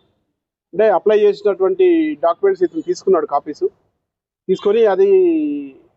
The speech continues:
మీరు కోర్టు నుంచి రావాలంటే చాలా డిలే అవుతుంది, నేను తొందరగా ప్రాసెస్ చేస్తాను, కాకపోతే లక్ష ఇరవై వేల రూపాయలు లంచం ఇవ్వాల్సి వస్తుందని" చెప్పి చెప్పాడు. అతను మా దగ్గరికి అప్రోచ్ అయ్యాక మేము ఇవాళ మా, మేము వెరిఫై చేయించాము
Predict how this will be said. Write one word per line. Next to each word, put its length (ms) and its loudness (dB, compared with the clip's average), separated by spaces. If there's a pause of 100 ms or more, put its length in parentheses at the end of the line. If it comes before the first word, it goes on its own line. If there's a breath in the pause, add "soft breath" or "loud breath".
(300)
మీరు 100 0
కోర్టు 300 -2
నుంచి 260 0
రావాలంటే 440 0 (100)
చాలా 140 2
డిలే 260 0
అవుతుంది, 340 0
నేను 160 2
తొందరగా 340 -4
ప్రాసెస్ 440 -2
చేస్తాను, 400 -4 (960)
కాకపోతే 400 -2 (540)
లక్ష 220 -2
ఇరవై 260 4
వేల 140 2
రూపాయలు 520 0
లంచం 320 -2
ఇవ్వాల్సి 260 0
వస్తుందని" 380 -4
చెప్పి 280 0
చెప్పాడు. 440 -6 (240)
అతను 160 -2
మా 140 0
దగ్గరికి 240 0
అప్రోచ్ 300 -2
అయ్యాక 240 0
మేము 520 -2 (460)
ఇవాళ 200 2
మా, 300 0
మేము 260 -2
వెరిఫై 320 0
చేయించాము 500 -2